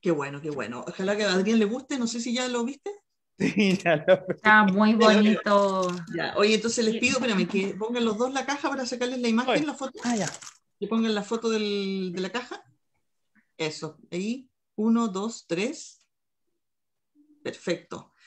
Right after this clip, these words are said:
Speaker 1: Entonces, eh, acomoden bien el área de armado.
Speaker 2: Voy, voy.
Speaker 1: Ya. Y eso, que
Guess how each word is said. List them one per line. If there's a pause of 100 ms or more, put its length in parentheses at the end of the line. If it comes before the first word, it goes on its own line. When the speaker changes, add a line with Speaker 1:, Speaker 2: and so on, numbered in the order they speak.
(140)
Speaker 1:
Entonces,
eh,
acomoden
bien
el
área
de
armado. (380)
Speaker 2:
Voy,
voy. (800)
Speaker 1:
Ya. (1000)
Y
eso,
que